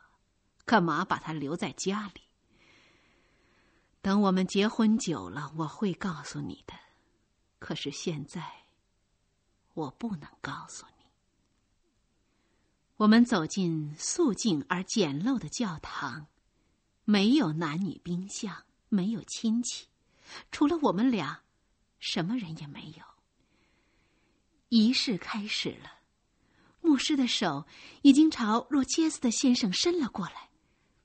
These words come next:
这个时候，却有一个清晰的声音在近处说：“慢，婚礼不能继续进行，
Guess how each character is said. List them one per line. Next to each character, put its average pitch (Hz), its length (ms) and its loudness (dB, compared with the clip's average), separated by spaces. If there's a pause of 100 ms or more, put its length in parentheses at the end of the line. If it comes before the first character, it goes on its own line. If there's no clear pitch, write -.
(1080)
这 - 120 -12
个 - 120 -16
时 - 180 -6
候， - 300 -18 (840)
却 - 180 2
有 262 140 8
一 214 100 4
个 226 160 2
清 359 360 8
晰 370 140 4
的 233 100 4
声 247 240 6
音 185 140 6
在 202 140 -2
近 214 200 4
处 175 160 -4
说 170 360 -4 (1300)
：“慢， 269 380 12 (720)
婚 330 400 12
礼 240 160 10
不 403 160 8
能 285 160 12
继 359 200 10
续 269 160 6
进 226 220 8
行， 185 300 0